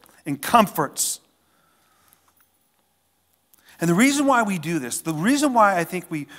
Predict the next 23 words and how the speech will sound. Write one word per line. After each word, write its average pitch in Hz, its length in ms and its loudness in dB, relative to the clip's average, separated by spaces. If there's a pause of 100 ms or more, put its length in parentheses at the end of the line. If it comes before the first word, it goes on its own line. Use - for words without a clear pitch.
(140)
we 151 240 -2
try 185 320 2
to 151 80 -2
accumulate 254 720 0
things 240 420 0
and 160 240 -4
why 190 300 6 (320)
we, 185 140 0
we 165 120 0
look 165 340 6
for 226 160 0
things 233 440 0 (220)
to, 180 220 0 (240)
to 175 260 -2
make 196 220 2
us - 140 -2
happy 254 400 4
is 208 120 0
because 180 300 -4
we're 170 200 -4 (140)
empty 170 380 -8
inside. 113 360 -14 (3000)
We're - 80 -20